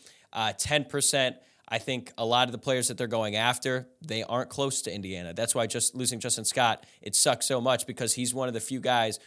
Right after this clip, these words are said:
who was sort of in their backyard. And he really wasn't even in their backyard. Like, I know Chicago's close, but, like,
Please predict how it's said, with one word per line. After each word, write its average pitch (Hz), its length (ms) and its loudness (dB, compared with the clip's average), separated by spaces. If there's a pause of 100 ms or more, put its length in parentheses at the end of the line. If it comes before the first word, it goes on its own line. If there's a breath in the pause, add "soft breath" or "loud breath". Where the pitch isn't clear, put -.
(100)
who 123 120 -8
was 120 140 2
sort 139 200 4
of 113 180 -4
in 139 200 0
their 127 180 4
backyard. 120 400 2
And 156 120 -6
he 240 120 -2
really 247 240 6
wasn't 175 300 2
even 143 140 -2
in 156 120 2
their 156 100 4
backyard. 120 500 4
Like, 107 120 -6
I 127 100 2
know 143 100 0
Chicago's 127 600 0
close, 110 460 -2 (360 soft breath)
but, 160 160 4
like, 147 240 2